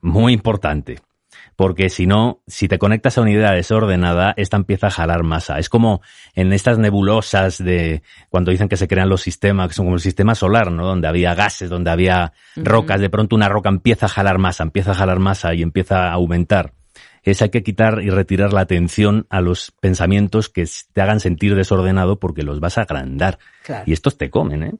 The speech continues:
Speaker 3: Miren, hablábamos de eso la semana pasada con Omar Har-, eh, Harfur,
Speaker 2: Sí, sí.
Speaker 3: que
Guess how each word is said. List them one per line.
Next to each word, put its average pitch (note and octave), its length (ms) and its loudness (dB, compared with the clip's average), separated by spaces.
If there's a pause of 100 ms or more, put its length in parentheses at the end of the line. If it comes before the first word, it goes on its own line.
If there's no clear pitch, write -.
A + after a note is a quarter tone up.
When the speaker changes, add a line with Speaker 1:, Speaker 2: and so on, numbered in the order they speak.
(120)
Speaker 3:
Miren, F3+ 340 0
hablábamos C#3 420 0
de D3 80 -6
eso D3 160 -4
la B2+ 80 -4
semana C#3 380 -4
pasada B2+ 360 -2
con B2+ 160 -4
Omar A#2+ 300 -2
Har-, A#2+ 300 -6
eh, A#2 240 -6
Harfur, C3+ 320 -6
Speaker 2:
Sí, D3 340 -6 (640)
sí. C3+ 80 -2
Speaker 3:
que D3 400 2